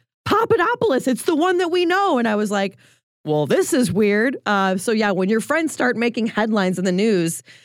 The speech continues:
uh, it, it's just, it's mind-boggling. I'm not gonna lie.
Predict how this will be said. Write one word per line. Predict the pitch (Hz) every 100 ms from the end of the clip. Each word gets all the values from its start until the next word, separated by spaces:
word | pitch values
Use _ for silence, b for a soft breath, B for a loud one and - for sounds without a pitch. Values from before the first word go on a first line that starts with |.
| B B -
uh, | 196 190 185
it, | 180 151 170
it's | 202
just, | - 202 - _ _ _
it's | 202 -
mind-boggling. | 185 196 180 165 147 135 139 139
I'm | 165
not | 170 156
gonna | 156 143
lie. | 139 104 -